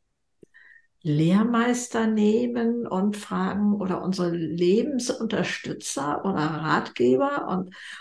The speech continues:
und so etwas nehmen und sagen, „Wie siehst du denn das? Wie siehst du denn das?“ oder so, ne? Und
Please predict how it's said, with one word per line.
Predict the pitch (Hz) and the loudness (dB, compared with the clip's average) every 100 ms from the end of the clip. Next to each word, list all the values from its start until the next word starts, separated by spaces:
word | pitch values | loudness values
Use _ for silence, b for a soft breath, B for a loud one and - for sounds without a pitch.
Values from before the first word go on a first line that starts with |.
| B | B
und | 190 196 | 0 2
so | 220 | 2
etwas | 302 226 170 180 - | 2 0 -2 -4 0
nehmen | 175 185 233 254 | 2 2 2 0
und | - 208 | -2 -2
sagen, | 202 196 196 190 190 185 - _ 196 196 196 - _ _ _ _ _ b b _ _ _ _ _ _ _ _ | 2 2 2 2 0 0 -6 _ -8 -6 -6 -12 _ _ _ _ _ b b _ _ _ _ _ _ _ _
„Wie | 190 170 | 2 4
siehst | 190 - | 4 4
du | 247 | 6
denn | 233 170 | 6 4
das? | 147 135 - - _ | 2 -4 -10 -16 _
Wie | - 180 | 0 2
siehst | 180 175 233 | 2 2 2
du | |
denn | 208 165 | 0 0
das?“ | - - - | -4 -8 -6
oder | 165 151 | -4 -4
so, | 151 151 160 | -4 -6 -6
ne? | 240 - | -8 -6
Und | 202 | -6